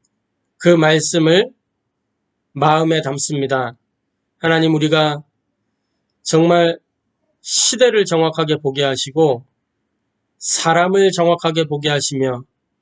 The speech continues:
또 현장을 올바로 볼 수 있는 그 눈을 열어주사 정확한 언약을 붙잡고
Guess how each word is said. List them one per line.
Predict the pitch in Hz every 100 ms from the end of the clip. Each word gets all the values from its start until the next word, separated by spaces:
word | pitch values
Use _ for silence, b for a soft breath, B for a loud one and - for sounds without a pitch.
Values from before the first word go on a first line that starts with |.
| _ _ _ _ _ _
또 | 170 170 165 - _ _ _ _ _
현장을 | - 190 208 220 214 180 127 -
올바로 | 151 160 175 175 165
볼 | 160
수 | 160 170
있는 | 160 165 190 139 - -
그 | 170 175 165
눈을 | 160 190 185 151
열어주사 | 151 147 131 139 127 123 _ _ _ b b b b b _ _
정확한 | - 160 175 202 202 190
언약을 | 175 180 175 170
붙잡고 | 156 147 147 - 180 147